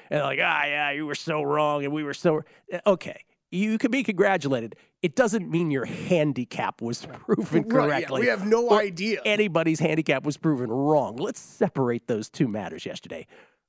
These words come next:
Speaker 1: Um, by the end of the first quarter of that game between the Niners and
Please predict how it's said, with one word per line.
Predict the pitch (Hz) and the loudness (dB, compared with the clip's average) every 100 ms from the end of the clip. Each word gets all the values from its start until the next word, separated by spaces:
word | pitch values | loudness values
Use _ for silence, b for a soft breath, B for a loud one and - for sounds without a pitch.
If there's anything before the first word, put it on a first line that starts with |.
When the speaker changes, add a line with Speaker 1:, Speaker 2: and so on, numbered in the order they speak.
| _ | _
Speaker 1:
Um, | 160 160 143 131 - | 0 0 -2 -6 -4
by | 135 165 | 0 2
the | 165 180 | 2 2
end | 262 311 | 2 2
of | 233 | 2
the | 208 | 0
first | - 185 175 - | 2 0 2 -2
quarter | - - 135 113 - - _ _ _ | -10 -2 0 0 -8 -20 _ _ _
of | - 123 | -6 -4
that | 135 147 143 | 0 -2 -2
game | 127 110 | -4 -2
between | 113 - 131 | -6 -2 -2
the | 110 | 0
Niners | 107 113 110 98 90 - _ _ _ | -2 -2 -4 -4 -8 -12 _ _ _
and | 139 110 95 87 | -4 -4 -8 -12